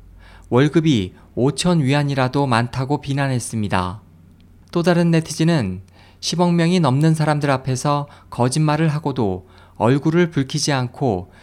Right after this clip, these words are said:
수십 년을 하루처럼 거짓말을 해왔다. 이런 기술은 매우 발달했다. 이십팔만 위안은 많지 않겠지. 후두암에 걸릴 위험을 무릅쓰고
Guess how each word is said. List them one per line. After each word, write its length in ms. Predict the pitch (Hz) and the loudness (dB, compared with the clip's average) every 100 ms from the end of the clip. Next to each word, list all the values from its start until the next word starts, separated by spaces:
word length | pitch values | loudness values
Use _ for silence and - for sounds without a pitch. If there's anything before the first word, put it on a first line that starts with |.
| - | -20
수십 340 | - 165 160 165 | -6 -2 0 2
년을 380 | 156 156 165 | 2 2 2
하루처럼 680 | 143 - 175 - 165 131 95 - | 0 -2 -6 -4 -2 0 -2 -6
거짓말을 540 | - 120 143 143 156 | -4 -2 0 0 0
해왔다. 640 | 143 151 131 - 95 92 - - _ _ - - - | 0 -2 -4 -2 -4 -4 -12 -20 _ _ -20 -18 -4
이런 360 | 131 170 170 | 0 2 0
기술은 560 | 156 135 147 151 101 87 - - | -2 -2 -2 -2 -2 -8 -16 -2
매우 320 | 110 151 165 | 2 2 2
발달했다. 880 | 120 127 151 135 127 101 92 95 - - - _ - - - | -2 -2 -2 -4 -2 -2 -2 -4 -16 -20 -20 _ -20 -20 -4
이십팔만 680 | 139 147 180 165 170 170 | -2 -2 -4 -2 0 2
위안은 420 | 160 151 147 160 123 | 2 0 2 2 2
많지 320 | 110 127 165 | 0 0 -2
않겠지. 800 | 156 - 135 - 113 95 95 - _ - - | -4 -4 -6 -4 -4 -4 -6 -16 _ -20 -20
후두암에 600 | - 170 165 170 160 165 | -6 -4 0 2 2 2
걸릴 480 | 170 131 139 156 147 | 0 0 2 2 2
위험을 400 | 131 147 147 160 | 2 2 2 0
무릅쓰고 800 | 127 135 143 - 131 117 95 98 | 2 -2 -2 -6 -2 0 0 -6